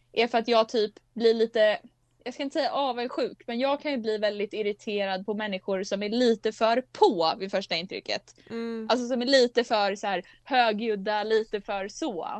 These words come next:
Speaker 2: Mm,
Speaker 1: Eh,
Speaker 2: mm.
Speaker 1: och då blir jag så här, "Fan, vilken jobbig person." Men sen inser jag så här, "Jag önskar ju bara att jag kunde vara så." <laughs> Alltså.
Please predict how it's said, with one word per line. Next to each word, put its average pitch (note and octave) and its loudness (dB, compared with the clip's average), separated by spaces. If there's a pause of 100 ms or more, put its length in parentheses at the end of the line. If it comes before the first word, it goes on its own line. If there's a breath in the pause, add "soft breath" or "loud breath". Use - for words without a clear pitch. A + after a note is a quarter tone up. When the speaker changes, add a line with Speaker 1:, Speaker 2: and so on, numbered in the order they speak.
(100)
Speaker 2:
Mm, A3 -8
Speaker 1:
Eh, G3 0
Speaker 2:
mm. F3+ -4
Speaker 1:
och A#3 -2
då C4 4
blir B3 2
jag A3+ 2
så A3+ -8
här, F#3 -2 (120)
"Fan, A#3+ 2
vilken G3+ -8
jobbig G3 -4
person." G#3+ -6
Men G#3 -2
sen A3+ 0
inser B3 0
jag F#3+ 0
så - -6
här, F3 -4
"Jag G#3+ 2
önskar A3+ -2
ju A3+ 2
bara G#3 0
att G3+ -10
jag B3+ 0
kunde C#4 0
vara G#3 2
så." G#3+ 2
<laughs> C#4 2
Alltså. D4 -2